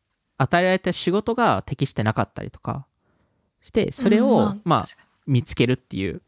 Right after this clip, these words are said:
Speaker 1: ことかもしれないので、結局、その、めちゃくちゃ高く評価されてたら引っ張れないので、なんで、まあ、そういう意味での、その、社内での過小評価されてる人っていうのも、結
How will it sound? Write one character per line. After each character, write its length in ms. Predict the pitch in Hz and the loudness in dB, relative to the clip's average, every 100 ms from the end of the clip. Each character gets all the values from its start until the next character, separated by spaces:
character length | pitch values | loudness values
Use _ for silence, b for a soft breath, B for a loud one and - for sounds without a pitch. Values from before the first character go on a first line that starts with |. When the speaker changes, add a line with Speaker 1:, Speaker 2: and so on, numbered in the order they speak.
| - | -6
Speaker 1:
こ 100 | - | -6
と 80 | |
か 120 | - 107 | -4 -4
も 100 | 104 | -4
し 100 | - | -6
れ 60 | |
な 80 | 104 | -8
い 60 | - | -8
の 100 | 107 | -8
で、 140 | 120 | -2
結 180 | 202 190 | -2 -2
局、 320 | 220 220 202 | -2 0 -2
そ 120 | - | -4
の、 60 | 139 | -2
め 140 | 131 | -2
ち 60 | 180 | -2
ゃ 60 | |
く 40 | - | -2
ち 80 | 240 | -4
ゃ 40 | |
高 220 | - 226 | -2 -2
く 60 | - | 0
評 140 | 185 | 0
価 100 | 143 | 0
さ 120 | - | -2
れ 80 | 117 | -4
て 120 | - | -4
た 120 | 110 - | -8 -8
ら 60 | |
引 160 | - - | -6 -4
っ 40 | - | 2
張 100 | 160 | 2
れ 100 | 147 | 2
な 120 | 69 | -4
い 40 | |
の 100 | - | -12
で、 220 | - 78 - _ - | -10 -10 -10 _ -4
な 100 | 190 | -2
ん 20 | |
で、 240 | 147 - - | 0 -2 -2
ま 60 | 165 | -2
あ、 40 | |
そ 160 | - 233 | 0 0
う 20 | |
い 20 | |
う 20 | |
意 20 | 247 | 0
味 80 | 240 | -2
で 100 | 233 | 0
の、 300 | 254 120 131 | 0 -2 -4
そ 140 | - | -6
の、 200 | 98 - _ _ | -6 -8 _ _
社 200 | - 214 | -4 -2
内 220 | 214 185 | 0 0
で 140 | 180 180 | 0 0
の 260 | 196 214 - - | -2 -4 -10 -10
過 120 | - | -6
小 140 | - | -2
評 160 | 131 135 | 0 0
価 100 | 120 | -4
さ 140 | - | -4
れ 80 | 110 | -4
て 80 | 107 | -2
る 80 | 107 | -6
人 200 | - 139 | -4 -8
っ 60 | |
て 140 | _ 123 | _ -6
い 20 | |
う 20 | |
の 80 | 135 | -4
も、 280 | 151 73 120 190 - _ _ _ _ - | -4 -4 -8 -14 -18 _ _ _ _ -2
結 180 | 202 | -2